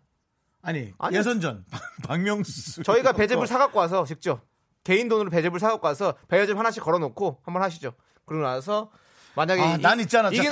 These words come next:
Speaker 1: 다른 거
Speaker 2: 사람한테는,
Speaker 1: 내 사오라고
Speaker 2: 이긴
Speaker 1: 사오겠는데
Speaker 2: 사람한테는 또 현금으로 주기.
Speaker 1: 내가 배, 이 농사하시는 분한테 죄송한데, 와, 나 진짜 배즙은 약간 트라우마야. <laughs> 그래서 다른 거 사오라면 내가 더 비싼 것도 사올게.
Speaker 2: 그 형은 뭐 사과즙 사오세요, 그러면.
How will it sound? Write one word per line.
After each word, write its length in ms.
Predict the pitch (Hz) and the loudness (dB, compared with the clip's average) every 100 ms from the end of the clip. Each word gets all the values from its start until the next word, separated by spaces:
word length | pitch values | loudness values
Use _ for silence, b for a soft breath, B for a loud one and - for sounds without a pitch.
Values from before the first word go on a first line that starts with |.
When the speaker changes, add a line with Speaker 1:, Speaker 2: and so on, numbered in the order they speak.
| 269 | 6
Speaker 1:
다른 160 | 262 277 | 6 6
거 80 | 277 | 4
Speaker 2:
사람한테는, 180 | 254 | 6
Speaker 1:
내 40 | 214 | 4
사오라고 320 | 175 247 262 | 4 4 4
Speaker 2:
이긴 120 | 269 | 6
Speaker 1:
사오겠는데 380 | 277 277 277 240 | 8 8 6 4
Speaker 2:
사람한테는 360 | 262 247 214 131 208 | 4 4 2 0 -2
또 120 | 196 | 2
현금으로 360 | 262 285 269 175 | 2 2 0 -2
주기. 200 | 147 135 | -4 0
Speaker 1:
내가 320 | 190 214 170 | 4 4 2
배, 540 | 170 202 214 190 160 | 2 2 2 0 0
이 220 | 165 180 151 | -2 -2 0
농사하시는 480 | 175 196 226 202 | 0 4 4 2
분한테 180 | 240 165 | -4 -4
죄송한데, 420 | 127 151 151 143 123 | -4 -4 -2 -4 0
와, 180 | 127 | 0
나 120 | 151 160 | 0 -2
진짜 100 | 143 | -4
배즙은 400 | 127 123 190 180 | -6 -4 -4 -4
약간 240 | 120 110 | -4 -6
트라우마야. 560 | - 202 147 92 82 - b b b b b | -4 -4 -4 -6 -12 -18 b b b b b
<laughs> 200 | - - | -6 -4
그래서 360 | 143 - 165 135 b | -4 -4 -4 -6 b
다른 260 | - 147 202 | -4 -2 0
거 80 | 233 | 0
사오라면 340 | 131 208 190 | 2 2 2
내가 120 | 170 | -2
더 100 | 160 | -2
비싼 260 | 185 220 - | -4 -2 -4
것도 140 | - 156 | -4 -4
사올게. 380 | 165 311 - | -4 -4 -4
Speaker 2:
그 60 | 196 | -2
형은 140 | 254 262 | 0 -2
뭐 100 | 190 | -2
사과즙 300 | 240 247 208 | 0 -2 -2
사오세요, 360 | 233 208 151 | -6 -6 -8
그러면. 280 | 160 107 117 | -10 -18 -20